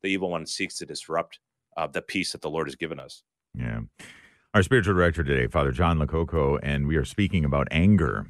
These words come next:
Speaker 2: Is there a time in your life that you have wrestled with anger and perhaps you've overcome it, or at least seen that, uh, your response to anger has grown more and more Christ-like? Give us a call and encourage and inspire one another. Triple eight nine one four nine one four nine, eight eight eight nine one four nine one four nine.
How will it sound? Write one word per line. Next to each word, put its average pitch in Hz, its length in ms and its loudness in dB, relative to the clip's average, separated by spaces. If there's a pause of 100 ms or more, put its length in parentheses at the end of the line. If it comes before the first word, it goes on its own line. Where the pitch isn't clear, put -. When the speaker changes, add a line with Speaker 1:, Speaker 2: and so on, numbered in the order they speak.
(160)
Speaker 2:
Is 73 140 -4
there 78 140 2
a 67 40 -2
time 87 280 2
in 85 40 6
your 80 120 4
life 80 300 2
that 80 100 2
you 73 180 0
have 69 500 -2
wrestled 85 600 0
with 123 200 2
anger 107 360 2
and 101 160 2
perhaps 98 400 0
you've 107 160 0
overcome 123 420 2
it, - 140 -4
or 73 120 -2
at 78 80 -2
least 90 240 0
seen 90 460 2
that, 78 340 -2
uh, 76 240 2
your 78 220 -2
response 87 500 0
to - 80 -6
anger 69 340 0
has 65 220 -2
grown 73 260 -2
more 73 200 0
and 71 80 0
more 65 180 -2
Christ-like? 67 760 -4 (640)
Give 95 140 2
us 117 80 2
a 107 60 0
call 113 220 6
and 90 100 4
encourage 101 500 2
and 95 100 4
inspire 92 420 2
one 90 160 2
another. 92 300 4
Triple 123 380 0
eight 110 200 0
nine 98 220 4
one 101 160 4
four 92 340 0
nine 76 280 4
one 80 160 4
four 73 240 0
nine, 80 340 2
eight 78 160 0
eight 78 140 2
eight 78 160 0
nine 71 240 2
one 76 120 2
four 67 400 0
nine 67 360 0
one 62 160 0
four 64 280 -2
nine. 64 520 -2